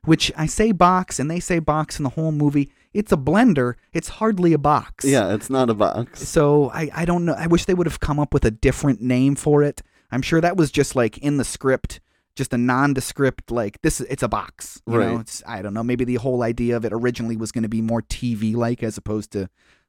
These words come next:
Speaker 1: uh, a blender.
Speaker 2: Yeah,
Speaker 1: It's a blender.
Speaker 2: yeah, it's a blender.
Speaker 1: <laughs> Um, but yeah, the demonstration goes really, really well, and, uh, it comes down to a flip of a coin, obviously.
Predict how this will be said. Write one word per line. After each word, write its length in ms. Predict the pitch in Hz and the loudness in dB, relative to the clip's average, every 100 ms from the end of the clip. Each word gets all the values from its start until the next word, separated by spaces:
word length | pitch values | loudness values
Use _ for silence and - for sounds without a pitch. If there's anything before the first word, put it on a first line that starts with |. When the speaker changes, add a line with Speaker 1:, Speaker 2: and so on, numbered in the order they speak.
| - | -14
Speaker 1:
uh, 180 | 92 85 - - | -10 -10 -14 -16
a 80 | 87 | -12
blender. 440 | 90 98 92 95 | -8 -8 -6 -4
Speaker 2:
Yeah, 260 | 139 110 101 | -2 0 -2
Speaker 1:
It's 120 | 101 | -4
a 60 | |
blender. 180 | 82 120 120 | -6 -6 -2
Speaker 2:
yeah, 200 | 117 98 - | -2 -4 -10
it's 200 | 110 - | -12 -6
a 40 | |
blender. 840 | - - 85 202 202 190 - 226 226 | -4 -4 -2 0 0 -2 -2 0 0
Speaker 1:
<laughs> 160 | 233 - 415 - 233 - - - - - - - 160 - | -4 -6 -10 -10 -10 -12 -14 -18 -20 -18 -18 -18 -20 -4
Um, 380 | 151 143 139 143 | -2 0 0 2
but 180 | 170 170 | 4 6
yeah, 180 | 151 135 | 6 4
the 160 | 165 | 2
demonstration 920 | 160 190 214 214 214 196 196 196 185 | 4 6 6 4 4 2 2 0 0
goes 280 | 165 156 147 | 2 4 2
really, 360 | 135 151 170 165 | 0 -2 0 2
really 320 | 165 160 160 | 2 2 2
well, 520 | 131 131 139 139 139 | 4 4 4 2 0
and, 320 | 127 123 127 | -2 -4 -4
uh, 440 | 127 120 113 110 110 _ _ _ _ _ _ _ - | -4 -4 -6 -10 -16 _ _ _ _ _ _ _ -8
it 100 | 151 | -4
comes 240 | 160 156 151 | -2 -2 0
down 220 | 143 143 | -2 0
to 160 | 143 | 2
a 40 | 143 | 2
flip 220 | - 117 | 0 -2
of 100 | 135 | -2
a 40 | |
coin, 400 | 135 117 120 123 | -2 -2 -2 -2
obviously. 640 | 120 123 123 120 - 117 | -4 -4 -4 -6 -4 -6